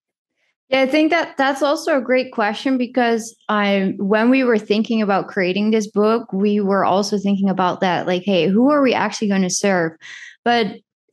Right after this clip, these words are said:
at first, we were thinking about just nomads or people that wanna start a digital nomad lifestyle. But as I was writing the book, I learned so many things, because there was a lot of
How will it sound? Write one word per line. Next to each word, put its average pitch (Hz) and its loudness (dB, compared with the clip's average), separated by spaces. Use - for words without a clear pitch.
at 233 0
first, 214 0
we 226 2
were 220 2
thinking 226 0
about 196 0
just 240 -2
nomads 214 2
or 208 0
people 262 2
that 208 2
wanna 208 0
start 214 -2
a 190 -8
digital 208 -2
nomad 196 2
lifestyle. 190 -2
But 214 0
as 233 2
I 226 2
was 202 2
writing 214 2
the 196 0
book, 202 0
I 196 0
learned 214 0
so 208 -2
many 220 0
things, 202 -2
because 202 -2
there 202 0
was 202 0
a 196 0
lot 190 0
of 214 -4